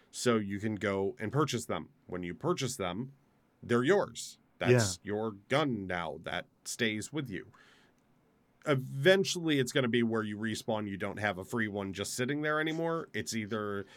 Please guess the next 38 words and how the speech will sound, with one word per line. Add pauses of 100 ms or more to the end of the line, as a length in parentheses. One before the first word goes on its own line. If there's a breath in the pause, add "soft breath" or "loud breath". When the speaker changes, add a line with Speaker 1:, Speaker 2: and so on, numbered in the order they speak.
(120 loud breath)
Speaker 1:
you
know,
somehow
you
have
gun
insurance
for
your
handgun,
or
someone
steals
it
if, (260)
you
know,
they
loot
your
corpse. (720 loud breath)
Speaker 2:
Yeah.
Speaker 1:
But (1040)
you
keep (100)
what
you
buy. (320)
You
bought
it, (180)
you
get
to
hang
on
to
it.